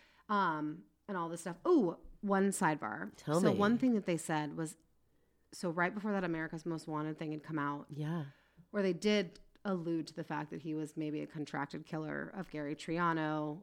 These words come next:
Speaker 1: whose wife,
Speaker 2: <gasps>
Speaker 1: Pamela Phillips Triano. So she had this serious, serious boyfriend who was, like, super rich in Aspen.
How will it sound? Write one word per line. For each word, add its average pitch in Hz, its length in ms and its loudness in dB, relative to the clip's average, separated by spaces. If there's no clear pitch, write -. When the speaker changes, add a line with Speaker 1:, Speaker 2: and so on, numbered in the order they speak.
Speaker 1:
whose 156 220 -8
wife, 151 420 -4
Speaker 2:
<gasps> - 40 -
Speaker 1:
Pamela 160 400 -4
Phillips 156 340 -6
Triano. 151 500 0
So 170 140 -10
she 208 240 -4
had 226 220 0
this 247 100 -2
serious, 151 880 -6
serious 147 720 -4
boyfriend 151 440 -6
who 151 60 -6
was, 151 180 -8
like, 156 240 -10
super 170 280 -2
rich 165 200 -4
in 190 80 -6
Aspen. 151 640 -4